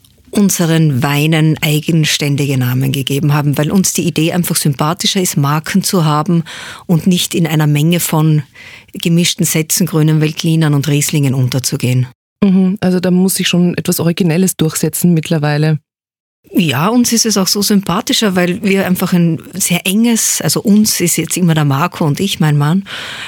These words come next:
Speaker 1: äh, weil wir einfach ein irrsinniges Nahverhältnis zu den Weinen haben, also beginnend natürlich im Weingarten und weil das so eine Geschichte ist und weil,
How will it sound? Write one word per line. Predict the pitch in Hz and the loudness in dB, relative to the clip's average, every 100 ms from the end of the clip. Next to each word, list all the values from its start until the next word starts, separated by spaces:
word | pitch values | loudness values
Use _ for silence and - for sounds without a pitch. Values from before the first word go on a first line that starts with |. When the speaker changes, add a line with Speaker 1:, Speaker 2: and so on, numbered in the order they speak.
| - | -8
Speaker 1:
äh, | 208 | -4
weil | 135 147 160 - | 0 0 -2 -4
wir | 170 170 | -2 -2
einfach | 175 175 | 0 0
ein | 175 - | -2 -2
irrsinniges | 226 220 196 170 156 | -2 2 2 2 0
Nahverhältnis | 147 208 - 180 156 190 185 160 | -2 -2 -2 0 0 0 0 0
zu | - | 0
den | 160 151 | 2 2
Weinen | 143 147 185 190 | 2 0 2 2
haben, | 190 180 170 147 | 2 0 0 -2
also | 135 127 | -4 -2
beginnend | 143 196 202 196 | 0 2 2 2
natürlich | 165 170 170 156 | -2 0 -2 0
im | 156 | 0
Weingarten | 143 151 147 135 147 - 202 - - - - - | 0 0 0 0 -2 0 0 -2 -14 -16 -12 -4
und | 156 | -2
weil | 156 | 0
das | 160 | 0
so | - | 0
eine | 170 | 0
Geschichte | 175 - 214 - 185 | 0 0 -2 -2 0
ist | 185 - | 0 0
und | 175 156 | 0 0
weil, | 156 165 | 0 0